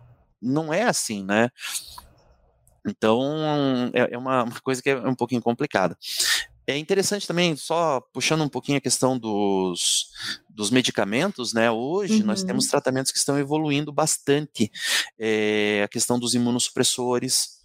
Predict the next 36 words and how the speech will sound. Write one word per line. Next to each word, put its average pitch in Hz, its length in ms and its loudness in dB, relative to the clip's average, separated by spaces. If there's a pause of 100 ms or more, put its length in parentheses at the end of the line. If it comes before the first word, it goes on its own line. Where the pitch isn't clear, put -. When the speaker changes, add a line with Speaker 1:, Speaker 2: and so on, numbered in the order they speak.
Speaker 1:
né, 104 220 2
que 110 120 -8
eles 98 200 0
utilizam, 101 520 -2
as 87 80 -6
imunoglobulinas, 101 1000 0 (400)
Speaker 2:
Sim. - 100 -8
Speaker 1:
ah, 101 320 2
voltadas 120 580 0
para 160 320 2
um 151 80 -16
tratamento 120 580 0
mais 113 280 2
específico. 120 640 -2
Então 104 400 0
é, 110 540 0
é 110 60 -6
uma 110 160 0
condição 107 520 0
que 117 320 0 (380)
a - 40 2
gente 107 180 0
vê 113 120 0
que 127 220 0 (140)
tá 120 200 2 (220)
dando 190 340 0
uma 139 140 -2
condição, 123 640 0
uma 117 120 4
condição 117 420 0
de 143 140 -2
melhora 156 640 0
pras - 240 -2
pessoas 104 420 0
que 113 100 -6
têm. 95 280 0